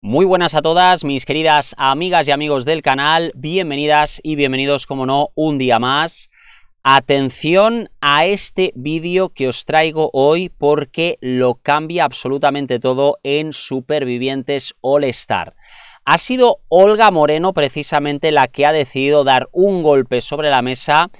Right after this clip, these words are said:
y yo digo, ole, ole Olga Moreno, porque está consiguiendo sacarle los colores a Telecinco y yo creo que ya era hora.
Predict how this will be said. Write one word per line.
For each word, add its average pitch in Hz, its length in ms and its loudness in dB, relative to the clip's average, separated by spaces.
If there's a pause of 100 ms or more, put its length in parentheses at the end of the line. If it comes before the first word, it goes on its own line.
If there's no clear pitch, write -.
(220)
y 120 160 -4
yo 139 140 2
digo, 107 400 0 (160)
ole, 190 540 6 (160)
ole 156 320 2
Olga 175 220 2
Moreno, 151 380 0
porque 143 460 -2
está 160 480 -2
consiguiendo 160 880 -4 (240)
sacarle 170 680 -2
los 165 220 -4
colores 147 540 -4
a 131 120 0
Telecinco 131 680 -6
y 135 180 -6
yo 190 160 -2
creo 220 240 -2
que 139 220 -4
ya 156 180 0
era 123 240 2
hora. 139 380 4